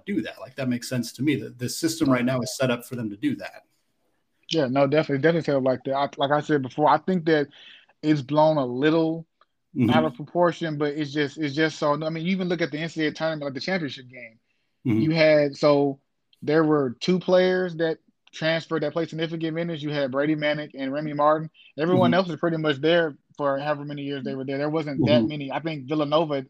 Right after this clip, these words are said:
Speaker 2: they were in the Final Four. They didn't have any.
Speaker 1: Yeah.
Speaker 2: So, so you, you look at it from that perspective. So you got two kids, two. And then Remy Martin, he struggled, and some of that was due to injury, but he came off the bench.
Speaker 1: Right, yeah.
Speaker 2: In, in,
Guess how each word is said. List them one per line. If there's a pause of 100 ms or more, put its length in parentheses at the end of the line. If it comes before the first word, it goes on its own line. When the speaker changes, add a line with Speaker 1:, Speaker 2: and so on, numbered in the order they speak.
(140)
Speaker 2:
they
were
in
the
Final
Four.
They
didn't
have
any. (680)
Speaker 1:
Yeah.
Speaker 2:
So, (540)
so
you,
you
look
at
it
from
that
perspective. (100)
So
you
got
two
kids, (420)
two.
And
then
Remy
Martin,
he
struggled,
and
some
of
that
was
due
to
injury,
but
he
came
off
the
bench. (200)
Speaker 1:
Right,
yeah. (520)
Speaker 2:
In,
in,